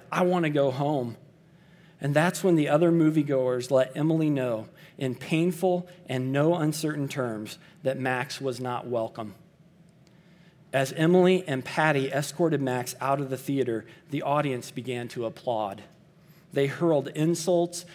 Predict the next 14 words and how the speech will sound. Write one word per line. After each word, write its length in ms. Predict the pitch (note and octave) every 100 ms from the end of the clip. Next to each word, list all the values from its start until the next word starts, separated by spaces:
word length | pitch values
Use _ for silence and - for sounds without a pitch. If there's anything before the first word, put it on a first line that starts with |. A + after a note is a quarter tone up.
| -
and 160 | C3+ B2+
hateful 460 | B2+ D#3+ D#3+ D3+
words. 560 | C3+ B2+ A2+ A2 A2+ - - - - -
And 160 | C#3 C#3+
Emily 320 | D#3+ E3 D#3
said 280 | D#3+ D#3 C3+
it 80 | C#3
was 180 | C3+
the 80 | A#2+
sound 460 | B2 - C#3+ D3 C#3+
of 100 | B2+
an 120 | B2+
angry 460 | B2+ C#3 D3 D#3 D3+
mob 480 | C3 B2 A#2 A#2